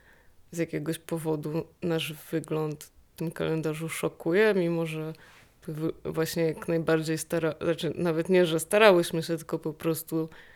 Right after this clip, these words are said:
ten kalendarz dokumentuje naszą rzeczywistość bez ustawiania do zdjęć.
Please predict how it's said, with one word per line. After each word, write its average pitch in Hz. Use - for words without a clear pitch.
ten 165
kalendarz 160
dokumentuje 160
naszą 156
rzeczywistość 147
bez -
ustawiania -
do 160
zdjęć. -